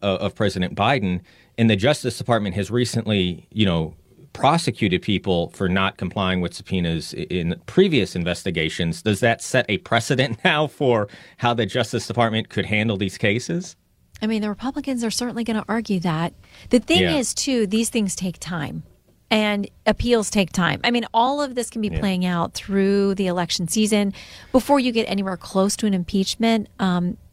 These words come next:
Speaker 2: a-, and you gotta wonder, is the, is the House really going to expend that amount of political energy and capital knowing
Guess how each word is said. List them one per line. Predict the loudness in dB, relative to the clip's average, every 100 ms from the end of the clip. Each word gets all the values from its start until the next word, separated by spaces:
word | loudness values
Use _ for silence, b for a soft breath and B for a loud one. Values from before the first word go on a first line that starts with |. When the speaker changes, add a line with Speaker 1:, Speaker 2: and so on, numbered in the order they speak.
| _ _
Speaker 2:
a-, | -2 0
and | -2 -4
you |
gotta | -4 -2 -2
wonder, | -2 -4
is | -4 -6
the, | -6 -6 -6
is | -4
the | -4
House | -4 -4 0 2 2 -2 b b b b
really | -4 2 4 4 4 2
going | 2 0 2 -2
to | -2
expend | -4 -4 -2 -2 -2 -4 -6
that | -2 0 2
amount | 0 0 -2
of | -4
political | -4 -4 -2 -4 -4
energy | -4 -2 -4
and | -4
capital | -6 -6 -2 -2 0
knowing | 2 4 4 2 2 -2